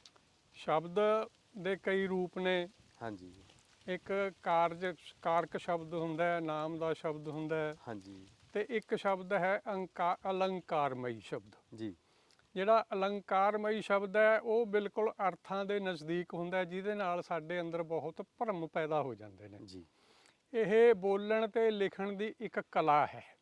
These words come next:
Speaker 2: ਜੀ।
Speaker 1: ਉਹੀ ਸ਼ਬਦ ਅਸੀਂ ਕਿਸੇ ਦੀ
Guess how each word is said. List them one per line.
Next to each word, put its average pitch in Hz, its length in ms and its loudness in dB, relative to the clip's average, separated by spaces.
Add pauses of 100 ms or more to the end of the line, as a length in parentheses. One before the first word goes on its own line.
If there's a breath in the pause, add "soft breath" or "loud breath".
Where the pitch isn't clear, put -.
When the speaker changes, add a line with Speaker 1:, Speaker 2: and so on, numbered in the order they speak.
(140)
Speaker 2:
ਜੀ। 95 120 -12 (540 soft breath)
Speaker 1:
ਉਹੀ 220 360 8
ਸ਼ਬਦ 220 400 4 (140)
ਅਸੀਂ 226 320 0
ਕਿਸੇ 214 360 0
ਦੀ 226 320 -2